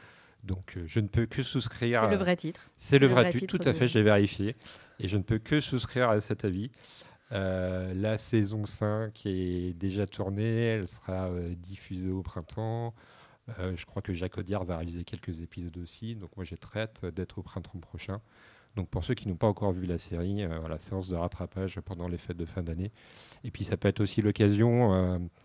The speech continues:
Speaker 1: bah, euh, ça peut être une bonne idée de voir, euh, la série avant, euh, ensuite d'aller à l'exposition Espion, qui est présentée à la Cité des Sciences, et qui s'est apparemment largement inspirée, euh, donc, euh, de l'univers de, du Bureau des légendes. Donc ça peut être une bonne idée de faire le combo, euh,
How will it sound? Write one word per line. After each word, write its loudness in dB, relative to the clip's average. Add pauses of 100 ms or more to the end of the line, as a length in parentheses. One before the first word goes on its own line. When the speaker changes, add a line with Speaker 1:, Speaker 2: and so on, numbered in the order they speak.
(140)
Speaker 1:
bah, 0
euh, -4
ça -4
peut -2
être -6
une -2
bonne 4
idée 4
de 0
voir, 6
euh, 2
la 4
série 0
avant, 4
euh, -2
ensuite -6
d'aller 0
à 2
l'exposition -2
Espion, -6 (500)
qui -8
est -2
présentée 0
à 0
la -4
Cité -4
des -4
Sciences, -6 (640)
et -8
qui -8
s'est 0
apparemment 2
largement 2
inspirée, 2
euh, 0
donc, -8
euh, 0
de -4
l'univers -2
de, -4
du -6
Bureau 0
des -4
légendes. -4 (160)
Donc -4
ça 0
peut 0
être -6
une -4
bonne 2
idée 2
de -10
faire 2
le 0
combo, -2
euh, -8